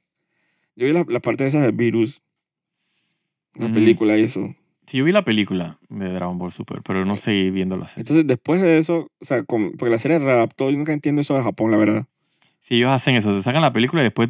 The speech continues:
Speaker 2: te sacan la serie, pero entonces di que, di
Speaker 1: Lo
Speaker 2: que, di que,
Speaker 1: reaniman.
Speaker 2: di que tres meses antes del ca-, de la película, entonces te reaniman la película, di que
Speaker 1: Todo lo,
Speaker 2: como
Speaker 1: le
Speaker 2: en dos
Speaker 1: en-,
Speaker 2: capítulos,
Speaker 1: encanta
Speaker 2: di que
Speaker 1: dibujar dos veces.
Speaker 2: Sí.
Speaker 1: Eh,
Speaker 2: Con
Speaker 1: de-,
Speaker 2: menos plata.
Speaker 1: después de esa, de esa parte cuando vencen a Virus, entonces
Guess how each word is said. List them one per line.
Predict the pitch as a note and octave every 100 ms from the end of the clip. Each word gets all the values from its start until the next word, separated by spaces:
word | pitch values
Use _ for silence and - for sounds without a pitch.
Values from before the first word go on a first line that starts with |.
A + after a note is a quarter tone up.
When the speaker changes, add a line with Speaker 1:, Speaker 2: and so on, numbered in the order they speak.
| -
Speaker 2:
te | B2+
sacan | - B2 C#3+
la | A#2
serie, | - C3+ D#3
pero | B2+
entonces | G#2+ G2+ C3+
di | D3+
que, | B2+
di | G2+ A#2
Speaker 1:
Lo |
Speaker 2:
que, | B2+
di | A2+ A#2+ B2+
que, | A#2
Speaker 1:
reaniman. | A2 G#2+
Speaker 2:
di | A2+
que | A#2
tres | - D#3+
meses | E3 E3+ E3+
antes | D#3+ G3 G3+ G3
del | C#3+
ca-, | B2
de | A#2 A#2+
la | A2
película, | A2+ D3+ D#3+
entonces | B2+ A#2 C3+
te | A2+
reaniman | A2 A2 B2 C#3+ E3 D#3
la | A#2+
película, | A#2+ A2+ C3+ C#3
di | A2+
que | - G2 - _ _ -
Speaker 1:
Todo | E3+
lo, | F#3 A#2+
Speaker 2:
como | -
Speaker 1:
le | B2
Speaker 2:
en | B2+
dos | B2
Speaker 1:
en-, |
Speaker 2:
capítulos, | C3+ B2 A2+ G#2
Speaker 1:
encanta | G2 F#2 -
Speaker 2:
di |
que |
Speaker 1:
dibujar | E3+ B2+ C3
dos | C#3+
veces. | C3+ A#2+ A#2 B2 -
Speaker 2:
Sí. | - F#2 F2+ _ _ _ _
Speaker 1:
Eh, | G#2+
Speaker 2:
Con | A#2+
Speaker 1:
de-, | B2
Speaker 2:
menos | C3+ C#3+
plata. | C#3 A2 F#2+ -
Speaker 1:
después | A#2 B2 D3+ F3+
de | F3+
esa, | -
de | C#3
esa | C#3+ E3
parte | D#3+ E3+
cuando | D3+
vencen | B2 C#3 C#3+
a |
Virus, | A#2 C3 C#3+
entonces | A#2+ B2 A#2+ C3+ C#3+